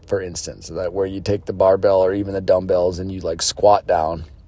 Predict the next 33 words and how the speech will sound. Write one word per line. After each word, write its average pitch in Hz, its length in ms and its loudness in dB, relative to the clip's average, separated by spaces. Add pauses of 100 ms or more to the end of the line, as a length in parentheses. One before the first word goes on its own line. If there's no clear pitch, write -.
(120)
and - 500 -20
then 104 160 -4
you 98 80 -6
stand 143 540 4
all 131 160 8
the 131 60 -4
way 123 180 4
up, 110 200 4 (120)
and 107 120 -6
then 107 140 -6
you 104 140 -10 (100)
push - 360 0
the, 101 280 0 (400)
the 113 100 -2
barbell 107 420 8
or 101 120 4
the, 92 180 0
or 104 120 -2
the 104 80 0
dumbbells 98 580 -2 (560)
up 110 160 0
as 104 100 -4
high 101 180 4
as 92 120 2
you 98 60 -6
can. 80 400 -8
And 98 180 -10
then 98 60 -10
you 95 100 -10
squat, - 440 2 (120)
and 104 100 -6
then 107 120 -2
you 101 100 -6